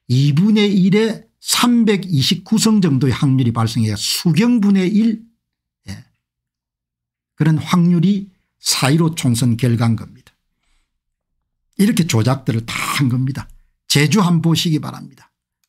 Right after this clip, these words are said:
모두가 다 조작을 하는 겁니다. 예. 제주는 선거구가 여러분들 두 개입니다. 세 개입니다. 예. 제주갑, 제주월, 서귀포월. 예. 이 보시기 바랍니다. 얼마나 이 야무지게 조작을 했는지.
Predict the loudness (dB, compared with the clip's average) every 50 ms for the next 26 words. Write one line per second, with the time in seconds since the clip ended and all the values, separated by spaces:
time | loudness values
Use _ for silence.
0 | _ -2 0 2 2 2 2 2 2 2 2 2 2 0 0 0 0 0 0 0
1 | 0 0 0 0 0 0 0 -2 -2 -4 -6 -10 _ _ _ _ _ _ _ _
2 | _ _ _ _ _ _ _ _ _ _ _ _ _ _ _ _ _ _ _ _
3 | _ -4 -2 0 2 2 2 2 0 0 -2 -6 -8 -14 _ _ -10 -6 -4 0
4 | 0 0 2 2 0 0 0 0 0 0 0 0 0 0 -2 -2 -4 -6 -6 -4
5 | -2 0 2 2 2 2 0 -2 -4 -8 -14 _ _ _ _ _ _ _ -10 -6
6 | -2 -2 0 2 2 2 2 0 -2 -6 -12 -16 _ _ _ _ _ _ -4 -4
7 | -4 -4 -6 -14 _ _ -2 0 0 2 2 2 2 2 0 0 -2 -4 -12 _
8 | _ _ _ _ _ -6 -2 0 0 0 0 0 2 2 2 0 -2 -4 -10 _
9 | _ _ -6 -4 -2 0 0 0 0 -2 -2 -4 -6 -4 -2 -2 -2 -2 -4 -10
10 | _ _ _ _ _ _ _ _ _ _ _ _ _ _ -20 _ _ _ _ _
11 | _ _ _ _ _ -2 -2 0 0 0 0 2 2 0 0 0 0 -2 -2 -4
12 | -4 -6 -6 -8 -12 -16 _ _ _ _ _ _ _ _ _ _ _ _ _ _
13 | _ _ _ -2 0 2 2 2 2 2 2 2 2 2 2 2 2 2 2 0
14 | 0 0 0 0 0 -2 -2 -2 -2 -2 -2 -2 -4 -4 -4 -6 -6 -6 -10 -16
15 | -20 -20